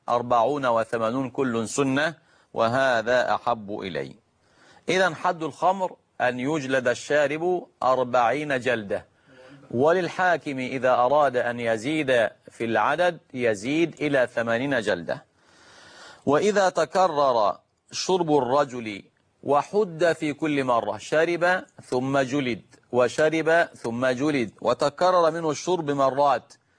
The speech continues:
ثم رأى الإمام أنه لا ينزجر ولا يرجع عن شرب الخمر، فله أن يقتله. عن أبي هريرة رضي الله عنه قال:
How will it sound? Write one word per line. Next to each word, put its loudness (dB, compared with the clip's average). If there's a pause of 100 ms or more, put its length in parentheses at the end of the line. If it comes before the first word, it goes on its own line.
(520)
ثم 0
رأى 2
الإمام -2 (120)
أنه -2
لا 2
ينزجر -2 (220)
ولا 2
يرجع 0
عن -2
شرب -4
الخمر، -2 (500)
فله 2
أن -4
يقتله. 0 (920)
عن -2
أبي -2
هريرة 0
رضي 0
الله 0
عنه 0
قال: 2